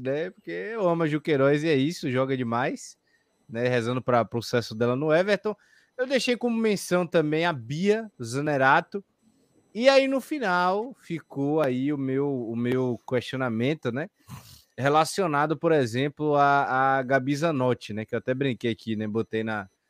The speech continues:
na listinha, né? Corinthians, aí botei barra país, né? Segundo a C B F, jogadora de vôlei do Irã. Só que, é, é, cara, é, é uma coisa assim que eu, que eu, eu parei pra fazer uma reflexão no Twitter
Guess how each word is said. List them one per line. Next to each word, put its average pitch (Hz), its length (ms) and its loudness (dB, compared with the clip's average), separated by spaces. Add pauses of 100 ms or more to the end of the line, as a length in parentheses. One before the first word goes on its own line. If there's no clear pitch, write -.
(120)
na 113 100 -2
listinha, 117 400 0
né? 120 120 2
Corinthians, 156 680 2
aí 139 120 2
botei 135 340 0
barra 127 280 4
país, 156 360 2
né? 151 100 -2
Segundo 143 280 -8
a 143 40 -6
C 165 140 -6
B 160 120 0
F, 147 220 0
jogadora 143 400 2
de 139 80 -2
vôlei 123 300 0
do 139 100 -2
Irã. 107 220 -4 (720)
Só 208 320 4
que, 214 480 4
é, 180 320 2
é, 160 60 -4 (240)
cara, 214 260 4
é, 160 320 2
é 165 60 2
uma 175 100 4
coisa 185 220 2
assim 180 260 -2
que 190 100 -2
eu, 180 160 2
que - 160 -6
eu, 170 280 0
eu 156 100 0
parei 190 300 2
pra 196 140 -6
fazer 165 240 -2
uma 160 80 -4
reflexão 147 460 -6
no 143 140 -6
Twitter 117 640 -6